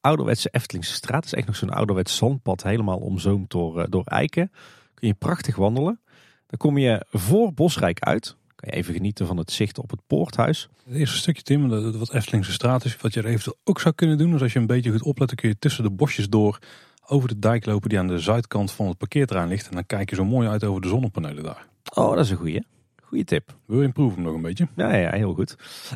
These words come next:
Speaker 1: Eh, maar dan kom je dus uit, als je dat stukje Eftelingse straat uitloopt, kom je uit voor het, eh, poorthuis, het hoofdgebouw van, eh, Bosrijk.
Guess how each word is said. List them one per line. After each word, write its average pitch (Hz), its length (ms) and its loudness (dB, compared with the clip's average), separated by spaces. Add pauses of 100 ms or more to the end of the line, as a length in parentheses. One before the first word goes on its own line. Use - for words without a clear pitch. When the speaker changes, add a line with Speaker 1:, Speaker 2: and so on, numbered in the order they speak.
Speaker 1:
Eh, 147 100 6
maar 160 100 6
dan 202 140 4
kom 208 140 2
je 190 60 4
dus 160 120 4
uit, 185 280 4
als 143 180 0
je 143 60 2
dat 123 120 2
stukje - 240 -2
Eftelingse 123 320 0
straat 131 260 0
uitloopt, 101 400 0
kom 113 160 0
je 113 80 0
uit 113 220 2
voor 123 240 0
het, - 180 -8
eh, 90 80 2 (100)
poorthuis, 185 500 2
het - 120 -4
hoofdgebouw 104 600 0
van, 90 320 -4
eh, 92 80 -8
Bosrijk. 127 480 0